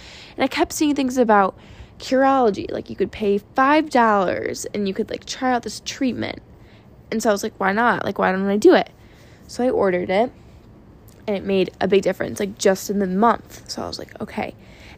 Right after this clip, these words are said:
And it's, they send you, like, a cleanser and a moisturizer. And the first month, that, like, five dollar month is, like,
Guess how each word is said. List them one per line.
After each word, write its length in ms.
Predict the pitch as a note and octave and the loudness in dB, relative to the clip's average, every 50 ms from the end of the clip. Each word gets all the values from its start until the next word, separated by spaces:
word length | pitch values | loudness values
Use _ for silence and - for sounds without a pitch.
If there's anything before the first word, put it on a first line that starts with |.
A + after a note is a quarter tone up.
| - | -2
And 100 | - A3 | 0 0
it's, 160 | G#3+ - - - - | 0 -2 -4 -2 2
they 100 | A#3 A#3+ | 2 4
send 200 | - C4+ B3 A#3+ | 4 2 2 2
you, 120 | A#3+ A#3 | 4 4
like, 40 | G#3+ | 4
a 60 | G3+ | 2
cleanser 440 | G3+ - - C#4+ C#4 C4+ C4 C#4 C4+ | 0 0 0 2 2 4 4 4 4
and 80 | B3+ | 4
a 40 | A#3 | 4
moisturizer. 580 | A3 G3+ G3 G3+ G#3+ - G#3 G3 G3 G#3 G3 F#3 | 4 4 2 2 2 2 2 2 2 2 0 0
And 120 | F#3+ G#3 | 0 -2
the 60 | G#3 | -2
first 340 | G3+ - A#3+ B3+ C4+ - - | 0 2 4 4 2 2 0
month, 220 | A#3+ G#3 G3 G#3+ - | 0 0 0 0 -2
that, 140 | F#3+ F3+ | -2 -2
like, 140 | - G3 - | -2 -4 -2
five 240 | - G#3 G3+ G3+ G3 | 2 2 2 2 2
dollar 280 | F#3+ F#3+ F#3+ G#3+ G3 F3+ | 2 0 0 0 -2 -4
month 240 | F3 F3 G#3 - | -4 -6 -8 -10
is, 120 | - A3 - | -10 -8 -6
like, 220 | E3+ - - - | -6 -6 -6 -10